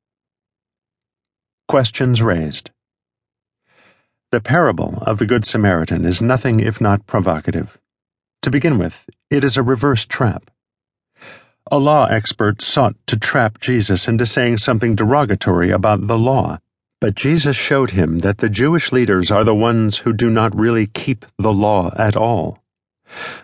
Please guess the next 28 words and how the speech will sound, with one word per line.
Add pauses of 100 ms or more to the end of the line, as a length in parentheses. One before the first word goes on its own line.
Our
Lord
attacks
the
complacency
of
comfortably
religious
people
who
protect
themselves
from
the
needs (120)
of
others. (800)
The
points
he
makes
are
no
less
shattering
to
us
today,